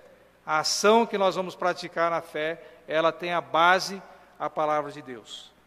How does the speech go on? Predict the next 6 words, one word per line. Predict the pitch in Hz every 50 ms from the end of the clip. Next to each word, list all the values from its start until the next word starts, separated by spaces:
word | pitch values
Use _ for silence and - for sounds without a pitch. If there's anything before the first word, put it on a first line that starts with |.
| _ _ -
Mas | 143 151 156 160 156 -
pessoas | - 170 147 - - 196 180 -
têm | - 190 180
sido | - - 202 185 196
levadas | 202 208 202 165 160 180 180 170 151 143 123 - - - - - - - - - - _ _ _ _ _ _ _ _ _ _ _ _ _ _ _ _ _ _ _ _ _ _ _ _ _ _ _ _ _ _ _ _ _ _ _ _ _ _ _ -
por | 160 160 160 165 165 160 156 147 151